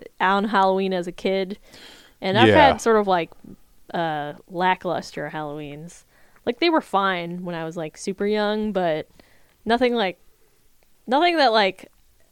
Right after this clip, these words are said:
Speaker 1: makes me Halloween crazy like certain people are.
Speaker 2: Yeah,
Speaker 1: It's
Speaker 2: I th-
Speaker 1: fine. Like, I, I'm glad, I'm happy for you.
Speaker 2: Halloween as a personality trait's pretty, uh, pretty whack.
Speaker 1: I mean, people do it though. Like,
Speaker 2: Yeah.
Speaker 1: uh, pe-,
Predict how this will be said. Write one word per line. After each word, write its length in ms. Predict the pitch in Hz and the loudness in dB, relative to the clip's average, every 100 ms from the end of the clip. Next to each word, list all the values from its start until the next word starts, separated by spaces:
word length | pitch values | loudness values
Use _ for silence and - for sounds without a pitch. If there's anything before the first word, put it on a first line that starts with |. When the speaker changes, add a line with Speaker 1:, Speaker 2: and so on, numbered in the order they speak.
| _ - | _ -12
Speaker 1:
makes 360 | 190 208 - | -2 -2 -2
me 300 | 220 202 185 | -2 0 -2
Halloween 440 | 190 196 190 190 196 | -2 0 2 0 -4
crazy 440 | - 185 190 180 | -4 -4 -2 -2
like 280 | 180 160 _ | -4 -6 _
certain 320 | - 190 185 | -8 -6 -6
people 300 | 180 165 165 | -8 -8 -6
are. 300 | 165 - 185 202 - - - - - - - - _ | -4 -4 -6 -8 -18 -20 -20 -20 -20 -20 -20 -20 _
Speaker 2:
Yeah, 340 | 113 139 135 127 | -2 4 8 8
Speaker 1:
It's 0 | |
Speaker 2:
I 20 | 123 | 8
th- 40 | |
Speaker 1:
fine. 540 | 285 311 190 160 - - - | 6 4 2 -2 -14 -18 -8
Like, 140 | 208 | 0
I, 120 | 208 233 | 2 2
I'm 160 | 233 320 | 0 2
glad, 220 | 269 277 | 4 4
I'm 100 | 285 | 2
happy 240 | 285 339 294 | 0 0 -2
for 180 | 180 | -4
you. 360 | 175 160 - 226 - - - - - _ - | -8 -8 -10 -10 -14 -20 -20 -20 -20 _ -20
Speaker 2:
Halloween 480 | - 180 196 123 113 | 0 4 6 6 6
as 120 | 107 90 | 4 0
a 40 | |
personality 680 | 87 82 - 80 73 71 69 | 0 0 0 -2 0 0 -2
trait's 340 | - 73 69 | -2 -4 -4
pretty, 380 | - 80 73 69 | -6 -6 -4 -4
uh, 280 | 69 67 65 - _ _ _ _ _ _ _ _ _ _ - - | -4 -4 -6 -10 _ _ _ _ _ _ _ _ _ _ -20 -2
pretty 240 | 226 175 | 2 4
whack. 640 | 90 87 90 90 - - - | 4 4 6 6 2 -8 -4
Speaker 1:
I 60 | 269 | 0
mean, 180 | 320 320 | 2 4
people 260 | 359 370 294 | 4 4 2
do 240 | 247 370 | 4 6
it 160 | 285 - | 6 4
though. 440 | 196 190 208 247 254 | 2 2 2 0 -2
Like, 180 | 247 214 | 2 2
Speaker 2:
Yeah. 200 | 151 147 | 2 0
Speaker 1:
uh, 140 | - - - - | -2 -10 -14 0
pe-, 200 | 294 | 0